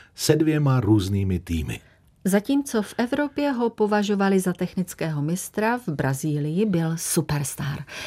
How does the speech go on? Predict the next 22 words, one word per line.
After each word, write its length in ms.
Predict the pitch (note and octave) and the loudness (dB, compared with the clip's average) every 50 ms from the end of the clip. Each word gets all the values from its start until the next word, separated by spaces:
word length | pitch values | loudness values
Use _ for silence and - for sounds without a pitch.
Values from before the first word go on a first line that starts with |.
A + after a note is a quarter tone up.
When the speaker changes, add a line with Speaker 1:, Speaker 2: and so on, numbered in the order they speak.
| - - | -2 2
Speaker 2:
Každý 280 | - F#3+ E3 E3+ F#3+ | 4 4 6 6 6
jeho 160 | F#3 F3+ F3+ | 6 6 6
závod 420 | E3 F3+ F3+ F3+ F3+ F#3 F#3 F#3 - | 4 4 4 4 4 4 2 0 0
sledovali 540 | - - E3+ E3 D#3+ D#3 D#3+ D#3+ D#3+ D#3+ D#3+ | -2 -2 -2 0 0 -2 -2 -2 -2 0 0
miliony 540 | D#3 D#3+ E3+ F3+ F#3 F3+ F3 E3 D#3+ D#3+ | 2 4 4 6 6 6 6 4 2 2
diváků, 800 | D#3 F3 G3 G3+ G3+ G3 G3 G3 - - G#3 G#3 G3 G3 G3 G3 - - - - - | 2 2 2 2 2 2 2 0 0 2 4 4 6 6 4 2 0 -6 -10 -2 2
na 240 | F3+ F#3+ - - - | 2 4 4 4 4
ulicích 540 | B3+ B3+ B3 B3 - - A#3+ A3+ A3 - | 4 4 4 2 0 -2 -2 -2 -2 -2
se 200 | - - F3+ E3 | -4 -2 0 0
děti 440 | D#3+ D3+ E3 G#3+ A#3 - - - E3 | 2 4 4 4 4 2 -2 -6 -6
předháněly, 840 | D#3 - - F#3+ F3 F3 F3 F#3 F3+ F3+ F3 F3 E3+ E3+ E3 E3+ E3+ | -4 -2 -2 0 0 2 2 2 2 4 2 2 2 2 2 2 2
kdo 460 | E3 E3 F3+ F3+ G3 B3+ D4 D4 C#4+ C4 | 2 2 2 4 4 4 2 2 0 0
rychleji 460 | A3 G#3 F#3+ - G3+ G3 F#3+ G3 F#3+ | 0 0 2 2 2 4 4 4 4
doběhne 460 | D#3+ E3+ D#3+ D#3+ D#3+ D3+ D#3 D3 C#3 | 2 0 0 -2 -2 -4 -2 -2 -2
do 120 | C#3+ E3 F#3+ | -2 -2 -4
cíle 380 | - - - G3 G3+ G3 F#3+ - - | -4 -4 -2 0 0 0 0 0 0
a 100 | E3 D#3 | 0 0
zakřičí 640 | E3 E3+ E3 - - - E3+ - - - E3 D#3 D3 | 0 0 -2 -2 -2 -4 -4 -4 -4 -2 -2 -2 -2
Fittipaldi 840 | - - - C4+ C#4+ C#4 C#4+ C4 - - F3 F3 F3 E3+ F#3 G3+ G#3+ - - _ _ - | -4 -8 -10 -12 -6 -4 -4 -4 -2 -2 0 0 0 2 0 0 0 -2 -8 _ _ -2
jako 420 | E3+ D#3+ D3+ D3+ - E3+ D#3+ D#3+ | 0 0 0 -2 -2 -2 -2 -2
vítězný 580 | D#3 D#3 C#3+ C3+ - C#3+ C#3 D3 F3 G3 A3+ B3 | -2 -2 -4 -4 -4 -6 -4 -2 0 0 0 0
pokřik. 500 | - F#3+ E3+ - - - C#3+ - - | -2 -4 -6 -4 -6 -6 -8 -8 -10